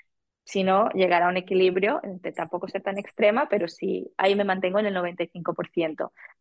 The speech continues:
Y entonces en estos cuatro años, claro, hemos empezado con la reducción de residuos, eh, pero en estos cuatro años, pues, ha sido mucho de investigar, investigar qué estaba pasando,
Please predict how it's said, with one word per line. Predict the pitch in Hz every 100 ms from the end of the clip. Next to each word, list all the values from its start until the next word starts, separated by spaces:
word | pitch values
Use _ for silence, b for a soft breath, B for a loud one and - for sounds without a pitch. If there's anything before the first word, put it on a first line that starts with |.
| - _ -
Y |
entonces | 233 247 277
en | 269
estos | 262 277 -
cuatro | 262 254 254 254
años, | 262 269 254 262 302
claro, | - 226 185 202
hemos | 214 214
empezado | 233 220 214 240 196
con | 190
la | 175
reducción | 175 170 185 - 208 208
de |
residuos, | 220 226 - 247 240 233 339 - b b b b _ -
eh, | 208 202 196 196 196 _ - - - - - _ -
pero | 202 202
en |
estos | 202 - -
cuatro | 214 214 220
años, | 208 233
pues, | - 208
ha | 196
sido | - 196 190
mucho | 190 190 220
de | 208
investigar, | 190 180 180 185 185 233 233
investigar | 220 196 190 190 185
qué | 185
estaba | - 185
pasando, | 185 185 - 226 233 226 220 214